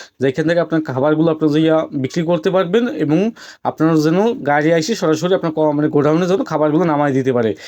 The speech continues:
এই পজিশনে আপনার যে ইয়া একটা গোডাউন রাখতে হবে প্রথম অবস্থায়। তারপর আপনার যে ইয়া ওই কোম্পানির সাথে যোগাযোগ করতে হবে এবং ওনাদের সাথে যোগাযোগ করতে হলে কিন্তু আপনার যে ইয়া মুরগির যে ফিডের বস্তা আছে, ফিডের বস্তায় কিন্তু ওনাদেরকে ইমেইল অ্যাড্রেস দেওয়া আছে, তারপর যে ফোন নাম্বার দেওয়া আছে।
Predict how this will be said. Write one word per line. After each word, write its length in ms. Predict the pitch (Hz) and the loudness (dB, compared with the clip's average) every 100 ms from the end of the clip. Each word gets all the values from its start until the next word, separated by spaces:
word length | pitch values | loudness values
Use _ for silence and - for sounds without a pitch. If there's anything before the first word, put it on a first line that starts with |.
| - - | -18 -4
এই 100 | 170 | 0
পজিশনে 500 | 185 185 190 214 196 | 0 0 -4 -2 0
আপনার 220 | 160 165 | 0 0
যে 100 | 151 | 2
ইয়া 160 | 170 247 - | 2 0 0
একটা 160 | 156 139 | -4 0
গোডাউন 300 | 147 147 139 | 0 2 2
রাখতে 220 | 127 123 | 0 0
হবে 120 | 135 127 | 0 0
প্রথম 280 | 165 151 139 | 0 0 2
অবস্থায়। 440 | 120 113 - 92 85 - - - | 2 0 -4 -6 -6 -14 -20 -2
তারপর 300 | 175 165 170 160 | 0 2 2 2
আপনার 220 | 156 160 | 2 2
যে 100 | 156 | 4
ইয়া 160 | 160 156 147 - - - | 2 2 -2 -6 -20 -8
ওই 80 | |
কোম্পানির 400 | 135 156 156 156 147 | -2 0 0 0 0
সাথে 140 | 151 | -2
যোগাযোগ 360 | 135 143 143 143 | 0 0 0 0
করতে 220 | - 156 156 | -2 -2 2
হবে 160 | 143 | 2
এবং 240 | 147 143 156 160 | 2 2 0 2
ওনাদের 320 | 147 156 156 | 2 2 2
সাথে 140 | 165 160 | 0 0
যোগাযোগ 360 | 147 156 151 156 | 2 2 0 0
করতে 220 | 160 156 | -2 0
হলে 140 | 165 156 | 0 0
কিন্তু 220 | 147 147 | 0 0
আপনার 180 | 143 143 135 | 0 -2 0
যে 100 | 151 | 2
ইয়া 140 | 151 - - - | 2 -2 -18 -10
মুরগির 380 | 135 151 147 175 156 | 0 0 2 0 0
যে 100 | 160 | -2
ফিডের 300 | 156 156 160 | -2 2 4
বস্তা 260 | 160 175 - | 4 2 0
আছে, 160 | 196 151 | -2 -2
ফিডের 260 | - 147 156 | 0 0 2
বস্তায় 340 | 156 156 196 | 2 2 0
কিন্তু 160 | 165 160 | 0 0
ওনাদেরকে 380 | 160 156 147 - | 2 2 0 0
ইমেইল 240 | 156 156 | 2 4
অ্যাড্রেস 280 | 156 143 156 | 2 2 0
দেওয়া 200 | 139 151 151 | 2 2 2
আছে, 180 | 131 151 | 0 -2
তারপর 260 | 147 139 143 | -2 -2 -2
যে 80 | 151 | -2
ফোন 160 | 151 | 0
নাম্বার 280 | 156 151 151 | 2 2 0
দেওয়া 200 | 139 160 | 2 0
আছে। 200 | 156 156 | 0 0